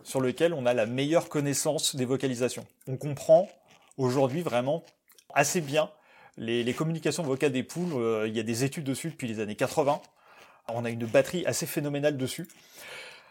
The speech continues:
On sait que les poules possèdent ce qu'on appelle des vocalisations référentielles.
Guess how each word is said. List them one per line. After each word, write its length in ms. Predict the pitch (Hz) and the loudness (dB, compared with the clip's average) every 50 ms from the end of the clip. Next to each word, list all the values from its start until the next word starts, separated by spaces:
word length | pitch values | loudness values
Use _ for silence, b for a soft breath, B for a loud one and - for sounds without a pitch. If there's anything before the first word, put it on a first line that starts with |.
| B B B - - - - 160 | B B B -20 -14 -4 2 4
On 100 | 160 147 | 4 6
sait 200 | - 170 226 226 | 6 6 6 8
que 100 | - 190 | 8 8
les 140 | 160 156 | 8 8
poules 400 | 151 - - - 196 226 254 247 220 - - - _ _ | 6 4 4 4 6 6 6 4 2 -4 -12 -16 _ _
possèdent 340 | - - 175 - - 208 220 | 4 4 6 8 8 8 8
ce 40 | - | 6
qu'on 120 | - 160 | 4 4
appelle 560 | 143 139 139 165 180 202 214 175 135 - - 120 - | 4 6 10 10 12 12 12 10 10 8 2 -6 -4
des 120 | 139 131 | 0 2
vocalisations 560 | 139 175 202 - 202 185 170 170 165 - 214 | 4 4 4 4 4 2 2 2 2 2 2
référentielles. 600 | 180 143 139 143 160 135 143 139 - - 120 107 | 2 2 2 2 2 2 2 0 2 2 2 2